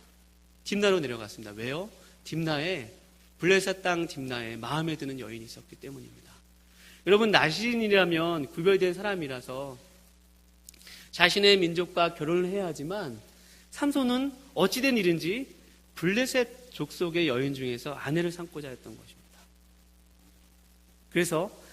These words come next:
삼손의 부모와 그 아내를 삼고자 내려가는데 특별히 딥나 지방에는 포도원이 많았습니다. 포도원에서 갑자기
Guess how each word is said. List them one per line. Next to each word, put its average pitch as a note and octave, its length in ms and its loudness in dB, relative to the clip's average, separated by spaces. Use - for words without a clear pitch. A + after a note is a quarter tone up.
삼손의 A#3 440 0
부모와 D#3+ 640 0
그 G3+ 120 0
아내를 G#3 400 2
삼고자 A#3+ 520 0
내려가는데 D#3+ 840 -2
특별히 C#4+ 260 2
딥나 F#3+ 840 4
지방에는 F3 540 2
포도원이 B3 680 0
많았습니다. G#2+ 600 -12
포도원에서 B3+ 520 4
갑자기 F#3 600 -4